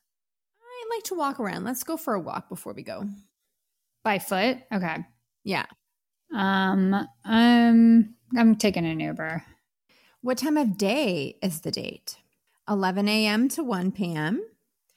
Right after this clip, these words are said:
Speaker 1: two P M to four P M, five to seven P M, or eight to ten P M.
Speaker 2: I'm a night owl. I,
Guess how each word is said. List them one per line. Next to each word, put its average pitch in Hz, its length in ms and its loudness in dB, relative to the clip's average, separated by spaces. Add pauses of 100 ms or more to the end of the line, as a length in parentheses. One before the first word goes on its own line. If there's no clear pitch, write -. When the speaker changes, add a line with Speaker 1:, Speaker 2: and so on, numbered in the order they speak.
(280)
Speaker 1:
two - 240 -2
P 294 180 -2
M 220 200 4
to 220 60 -2
four 170 260 -6
P 175 200 -6
M, 220 340 -4 (600)
five 233 540 -4
to 233 120 -4
seven 330 380 -2
P 185 200 -4
M, 170 380 -4
or 277 200 -4
eight 269 220 -2
to - 220 -8
ten 170 300 -4
P 175 140 -10
M. 202 360 -12 (800)
Speaker 2:
I'm 262 120 2
a 285 40 6
night 226 220 4
owl. 190 320 -2
I, 190 120 -8